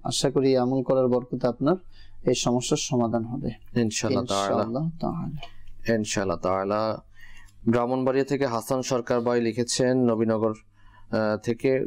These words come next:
Speaker 2: যে ছোট ভাই শারীরিকভাবে অসুস্থ, বাইরে, বাড়ির বাইরে যেতে পারে না, চার বছর যাবত নির্দিষ্ট এলাকা,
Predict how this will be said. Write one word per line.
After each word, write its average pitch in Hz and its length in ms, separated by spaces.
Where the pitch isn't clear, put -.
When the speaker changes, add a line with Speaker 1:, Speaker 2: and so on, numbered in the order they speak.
Speaker 2:
যে 113 220
ছোট 123 180
ভাই 135 180
শারীরিকভাবে 135 480
অসুস্থ, - 380
বাইরে, 123 580
বাড়ির 123 320
বাইরে 139 320
যেতে 123 200
পারে 98 160
না, 95 80
চার 110 220
বছর 104 260
যাবত 107 240
নির্দিষ্ট 117 480
এলাকা, 127 460